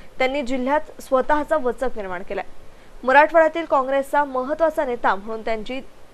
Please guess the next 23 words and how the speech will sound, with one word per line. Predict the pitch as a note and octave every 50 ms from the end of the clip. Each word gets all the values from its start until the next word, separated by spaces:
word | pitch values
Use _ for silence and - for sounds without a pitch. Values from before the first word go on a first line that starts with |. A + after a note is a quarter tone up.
| A3
जनमानसात | B3 B3 B3+ D#4 D#4+ D#4+ C4+ A#3 A3 - B3 B3 -
ओळख | G#3+ G#3 G3 F#3+ - G#3
आहे. | G3+ G3+ G#3+ - - - - - - - - - - -
गेल्या | - A3 G#3+ A3+
विधानसभा | G#3+ A3 G#3+ A#3+ B3 B3 C#4 B3 C4 C4
निवडणुकीत | B3+ B3 B3 B3+ B3 A#3+ B3 A#3 - - C#4+ C#4+ -
मोदी | C4 A3+ G#3+ A3 A3 G#3 C#4+ D#4+
लाटेतही | E4 D#4+ D4+ D4 D4+ D4 - C4 B3+ G3+ G#3+ F#3+ - - - - - - -
अब्दुल | - - G#3+ A3 A3 - G3+
सत्तार | - - C#4 A#3+ F#3+ - A3 A3 B3 A#3+
निवडून | A#3+ A3 G#3+ G#3+ A3 G3
आले | G#3 F#3 A#3+
होते. | A3+ - - - - - - - - - - - - - - - C#4
तत्पूर्वी | C#4 C4+ - - E4 D#4+ D#4 E4 E4 D4
लोकसभा | C#4 C#4 - - D#4+ D4+ D#4 D#4
निवडणुकीत | D#4+ D4+ D4 C#4+ C#4 C4+ C4+ C4 - D4+ D4+ D4+ -
काँग्रेस | D4 B3+ A#3 A3+ A#3+ C4 B3+
उमेदवाराच्या | C4 A3+ A#3 A3+ A3+ A#3 A3+ A#3 A3+ A#3 C4+ B3+
प्रचाराची | - A3+ G#3 - B3+ A#3 A#3 A#3 A3+ - -
जबाबदारी | G3 A3 A3 A#3+ B3+ A3+ B3 A3 G#3 A#3
त्यांच्याच | A#3+ - C4 A#3 A3+ A3+ A3 C4+ C4 A#3 - -
खांद्यावर | - G#3 F#3+ G3 G3 F#3+
होती. | G#3+ A3 - G3+